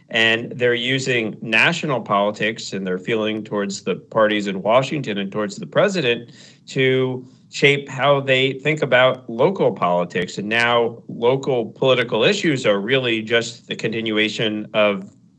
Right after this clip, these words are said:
national political issues. So th-, there is really no difference at this point. All, all politics is now national, and that's a problem for, for many reasons, but that, that's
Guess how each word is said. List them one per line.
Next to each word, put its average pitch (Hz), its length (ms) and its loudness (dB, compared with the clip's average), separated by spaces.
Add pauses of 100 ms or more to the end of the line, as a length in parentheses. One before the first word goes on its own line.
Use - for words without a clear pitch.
national 120 680 0 (320)
political 98 480 0
issues. 78 520 -6 (200)
So 120 720 4 (520)
th-, - 180 -6
there 127 200 2
is - 460 -6
really 127 420 -2
no 110 420 0 (160)
difference 170 420 2
at 98 100 -8
this 90 200 -8
point. 104 240 -10
All, 113 200 0
all 131 280 2
politics 120 720 0
is 117 160 -10
now 117 440 -2
national, 101 640 -6
and 85 100 -12
that's - 440 -8 (500)
a - 260 -20
problem 196 460 4
for, 123 440 2
for 135 160 0
many 185 260 6
reasons, 117 520 0
but - 400 -8
that, 117 260 2
that's - 720 -2